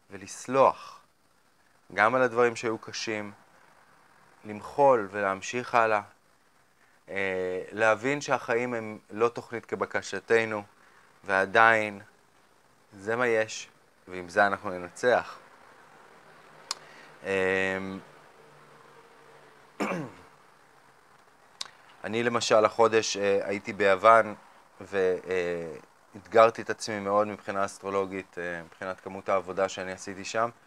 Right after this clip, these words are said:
אני הרוס, בא לי רק לישון, אבל אני כל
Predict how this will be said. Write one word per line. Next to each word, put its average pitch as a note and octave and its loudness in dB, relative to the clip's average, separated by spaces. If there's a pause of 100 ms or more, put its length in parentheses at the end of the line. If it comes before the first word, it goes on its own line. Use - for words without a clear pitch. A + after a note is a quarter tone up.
(840)
אני G#2 -6
הרוס, A2+ -2
בא G#2 4
לי A#2 0
רק A2 4
לישון, A2+ -2 (600)
אבל G2+ 2 (200)
אני A2 -12
כל C3+ -6